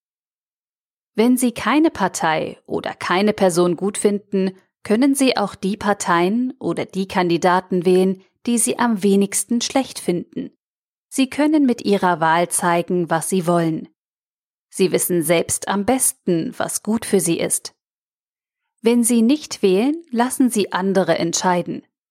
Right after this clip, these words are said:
Wählen ist ein wichtiges demokratisches Recht.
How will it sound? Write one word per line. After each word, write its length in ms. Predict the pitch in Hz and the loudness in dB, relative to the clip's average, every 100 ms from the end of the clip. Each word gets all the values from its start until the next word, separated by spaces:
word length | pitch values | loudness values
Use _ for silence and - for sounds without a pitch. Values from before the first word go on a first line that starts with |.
| _ _ _ _ _ _ _ _ | _ _ _ _ _ _ _ _
Wählen 480 | 160 185 240 294 294 | 0 2 2 0 -2
ist 260 | 214 - | -4 -2
ein 220 | 185 185 175 | -2 0 0
wichtiges 520 | 240 - 208 202 - | -2 -4 -2 0 2
demokratisches 920 | 190 170 - 190 190 196 - 180 - | 0 0 -2 0 0 0 0 0 0
Recht. 400 | 190 190 - - | -2 -4 -6 -16